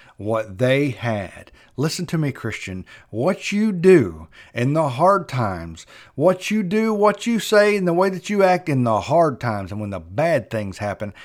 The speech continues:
has a great effect on non-Christians. They are watching you. And when you go through hard times and you still trust God and you sing praises unto the Lord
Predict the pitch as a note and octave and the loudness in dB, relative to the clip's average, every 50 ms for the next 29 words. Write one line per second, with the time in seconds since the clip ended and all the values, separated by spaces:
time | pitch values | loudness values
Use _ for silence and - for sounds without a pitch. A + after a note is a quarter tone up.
0 | - - - - A2 G#2 G2 G#2 F#2+ F#2 F2+ F#2+ G2+ A#2 B2+ C#3 D3 D#3 D#3+ E3 | -20 -12 -6 -4 -4 -4 -4 -6 -10 -10 -12 -8 -4 0 2 2 2 2 0 -2
1 | F3 - - G#2+ G2+ G2 - - - - C#3 A#2 G2+ F#2 F#2+ - _ _ - _ | -4 -6 -6 -6 -6 -6 -8 -10 -2 -2 0 0 0 -2 -6 -8 _ _ -20 _
2 | - - - - G#2+ G#2+ G#2 G#2 G#2 G#2 A2 A#2+ A#2+ B2 A#2+ A#2+ A#2 - - - | -20 -20 -12 -6 -4 -4 -2 -2 -4 -4 -2 -2 0 0 0 -2 -4 -6 -6 -6
3 | C3+ C3 - - - G#2 F#2+ F#2 G2+ C#3 E3 F3 D3 A#2 A2+ A2+ C3 D#3 F3 D#3+ | -6 -6 -6 -8 -10 -10 -10 -8 -6 -4 -2 -2 0 -2 -2 -4 -4 -4 -6 -6
4 | - - D3 B2+ A#2+ A#2 A2 G2 E2+ D#2 - _ _ _ _ - - - - _ | -6 -6 -4 -4 -2 -4 -4 -6 -10 -14 -18 _ _ _ _ -20 -20 -20 -20 _
5 | - A2 A2 A2+ A#2+ B2+ C3 C#3+ D#3+ F#3 G#3 F#3 F#3+ G3 F#3+ F#3+ F#3+ - F3+ D#3 | -8 -6 -4 -4 -2 -2 0 0 0 0 0 2 2 2 2 2 0 -2 -2 0
6 | C#3 D3+ E3+ E3+ D#3+ B2+ - D#3 D#3 D#3 D3+ D3 D3+ D3+ D3+ - - - - - | 0 0 0 0 -2 -6 -8 -8 -6 -6 -6 -8 -8 -10 -12 -14 -16 -20 -20 -18
7 | - - A#2+ B2 B2+ D3 D#3 C3+ - F3+ F3+ F3 E3+ - - E3+ D#3+ D3 - - | -10 -4 -2 -2 0 0 -2 -2 0 2 2 2 2 0 -2 -2 -2 -2 -6 -6
8 | C3+ C3 B2 B2 A#2+ A#2+ A#2 - - - - - B2 C3+ D#3+ F3+ D#3 - F#3+ F#3+ | -4 -2 -2 0 -2 -4 -4 -6 -12 -14 -6 -2 0 2 2 2 2 2 0 0
9 | F3 D3 - - - E3+ F3 F#3 F#3+ D#3 E3+ F3 D#3 G3 G3 G3 F3+ F#3 G3+ G3+ | 0 0 -2 2 4 6 6 6 4 2 -2 -2 2 2 2 2 2 0 0 2
10 | G3+ G3+ G3+ G3+ F#3+ D3+ A2 F#2 F2+ F2+ F#2 G2+ - | 4 4 6 6 6 6 4 4 -2 -6 -8 -8 -10